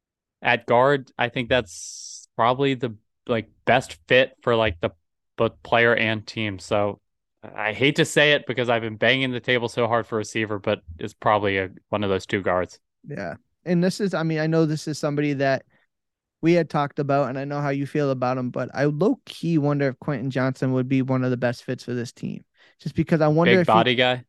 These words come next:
Speaker 2: Yeah, somebody that can,
Speaker 1: Yeah.
Speaker 2: I mean, if Michael Gallup never regains form, he can step into that Michael Gallup role, be a field stretcher, somebody that's a big, go up and get the ball type, type of guy. I wonder if, you know, he, he's, people are down on him right now. I'm not one of those people. I know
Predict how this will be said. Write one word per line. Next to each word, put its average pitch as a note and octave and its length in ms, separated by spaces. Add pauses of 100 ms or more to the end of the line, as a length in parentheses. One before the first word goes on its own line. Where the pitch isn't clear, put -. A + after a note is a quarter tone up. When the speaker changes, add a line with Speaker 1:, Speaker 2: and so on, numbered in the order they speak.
(120)
Speaker 2:
Yeah, A3 380
somebody F#3+ 360
that G3+ 160
can, F3+ 120
Speaker 1:
Yeah. G2+ 160
Speaker 2:
I D#3 60
mean, D#3 220
if C#3+ 140
Michael F#3+ 260
Gallup D#3+ 460
never D#3 380
regains D3 520
form, C#3+ 480
he D#3+ 80
can D#3 160
step - 320
into C#3+ 220
that C3 100
Michael C3 300
Gallup C3 380
role, C3+ 300 (260)
be D3 100
a C3 40
field D3 300
stretcher, C3+ 480
somebody C#3 320
that's C3 180
a C3 40
big, C3 340
go C#3 180
up C3 140
and C3+ 80
get C#3 160
the B2+ 80
ball C3 300
type, C#3 260 (140)
type D3+ 180
of C3+ 80
guy. D#3 300 (480)
I E3 100
wonder A#3 360
if, F#3 380
you F3 140
know, D3 300 (220)
he, A3 240
he's, A3 280
people A3 300
are D#3+ 60
down D#3 240
on C#3 100
him C#3+ 140
right C#3 100
now. C#3 220
I'm D3 80
not C#3 160
one C#3 140
of C3 40
those B2 140
people. B2+ 420
I D#3+ 120
know D#3 280